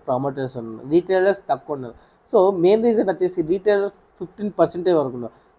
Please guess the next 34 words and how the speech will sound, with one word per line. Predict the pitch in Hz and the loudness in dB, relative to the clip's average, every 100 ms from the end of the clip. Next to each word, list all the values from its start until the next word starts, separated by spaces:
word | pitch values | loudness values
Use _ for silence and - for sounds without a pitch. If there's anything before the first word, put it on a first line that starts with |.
| - | 2
So, | 185 180 220 - | 4 4 0 -4
మీకు | 190 190 | -6 -2
డౌట్ | 170 175 196 | 2 4 4
వచ్చి | 180 156 | -2 -4
ఉంటుంది. | 139 135 214 | -6 -4 -2
So, | 185 - | -2 0
retailer, | 180 190 214 214 196 - | -2 2 2 2 0 -4
ఆ, | - 165 160 | 0 0 2
కంటే | 170 165 | -2 -4
promoters | 160 156 160 175 180 - | 0 0 0 -4 -8 -8
ఎక్కువ | 135 - 170 | -8 0 0
ఎందుకు | 151 143 | 0 -8
ఉన్నారంటే, | 131 120 117 180 226 _ _ - | -8 -10 -4 -4 -4 _ _ 0
so, | 240 185 165 _ - | 2 2 -2 _ -4
ఇది | 196 | -4
పెద్ద | 202 180 170 | -2 -2 0
company | 220 196 151 | 2 2 2
అండి. | 139 123 170 | -2 -2 -2
So, | 247 240 226 | -2 0 0
best | 151 151 147 - | 2 -2 -2 -12
company. | 233 139 123 123 202 339 _ _ | 0 0 0 -2 -2 -2 _ _
కాకపోతే | 214 285 220 147 165 247 - _ _ _ _ _ _ | 0 2 -2 0 2 2 -2 _ _ _ _ _ _
మనమే | 131 139 202 | -2 4 6
చూడండి, | 208 196 175 | 6 6 4
ఇప్పుడు | 165 151 | 2 2
వీడియో | 143 156 175 175 | 2 2 2 2
చూస్తున్నారు | 165 165 160 143 | 0 2 -2 0
కదా | 131 | -2
మీరు, | 120 120 175 - _ _ _ - | -4 0 0 0 _ _ _ -2
మీరు | 151 147 147 | 0 4 4
ఈ | 147 | 4
కంపెనీలో | 165 170 214 202 | 4 4 2 2
investment | 180 185 - 180 170 170 | 2 -2 -4 -4 0 2
చేయాలంటే | 160 156 156 | 2 2 -2